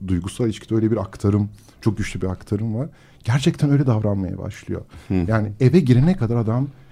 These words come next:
Speaker 1: e, o kadar yumuşak bir adam ki ama eve girdiği anda birden başka birisine dönüşüyor. O yansıtmalı özdeşimle.
Speaker 2: Evet.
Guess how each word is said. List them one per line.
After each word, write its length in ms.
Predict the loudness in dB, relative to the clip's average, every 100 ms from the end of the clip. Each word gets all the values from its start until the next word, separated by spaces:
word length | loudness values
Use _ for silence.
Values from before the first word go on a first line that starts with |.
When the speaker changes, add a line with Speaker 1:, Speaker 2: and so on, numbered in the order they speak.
| -20 -20 -20 _ _ 2
Speaker 1:
e, 300 | 6 6 4 0
o 60 | 2
kadar 220 | 4 6
yumuşak 480 | 6 4 2 0 -2
bir 60 |
adam 300 | 0 2 0
ki 220 | -2 -6 -6 -4
ama 120 | -2 4
eve 160 | 6
girdiği 420 | 6 4 2 2 2
anda 300 | 4 2 2
birden 360 | 4 6 4
başka 320 | 4 2 0
birisine 300 | -2 0 0
dönüşüyor. 460 | 0 -4 -6 -14 -16 -18 _ _ -10
O 240 | -2 -2 0
yansıtmalı 580 | 2 0 0 0 2 4
özdeşimle. 580 | 4 4 2 -2 -4
Speaker 2:
Evet. 100 | -6